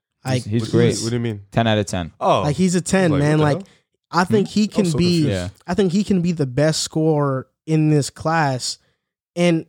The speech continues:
Speaker 1: to me, he reminds me a lot of Bradley Beal. And what I like him most, the reason why I like him more than Mobley and Suggs is because he played better competition.
Speaker 3: Mm.
Speaker 1: He averaged eighteen points per game, shot forty-six percent from the field and thirty-six percent from three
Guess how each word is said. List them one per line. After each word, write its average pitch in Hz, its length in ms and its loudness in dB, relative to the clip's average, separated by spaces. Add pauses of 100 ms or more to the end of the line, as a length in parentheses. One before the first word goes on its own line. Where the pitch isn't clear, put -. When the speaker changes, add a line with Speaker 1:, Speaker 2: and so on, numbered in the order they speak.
Speaker 1:
to 175 160 2
me, 233 260 2
he 180 160 -2
reminds 185 320 0
me 170 60 0
a 156 40 -2
lot 165 160 0
of 143 120 -2
Bradley 147 340 2
Beal. 123 340 -4 (320)
And 156 140 -2
what 165 80 4
I 196 120 4
like 190 280 0
him 175 160 0
most, 160 540 0 (360)
the 156 160 -2
reason 226 280 2
why 185 140 2
I 180 40 4
like 175 260 2
him 143 100 0
more 160 200 2
than 143 140 0
Mobley 147 400 0
and 123 120 -4
Suggs 147 280 -2
is 131 80 -4
because 131 420 -6 (380)
he 214 200 0
played 185 360 2
better 147 180 4
competition. 135 720 -4
Speaker 3:
Mm. 92 220 -8
Speaker 1:
He 190 220 2
averaged 180 400 4
eighteen 165 400 2
points 165 260 0
per 151 60 -6
game, 143 420 0 (300)
shot 147 340 -2
forty-six 175 380 0
percent 170 280 0
from 160 120 0
the 147 60 0
field 156 260 0
and 135 100 -2
thirty-six 156 380 0
percent 147 320 -4
from 139 160 -8
three 147 400 0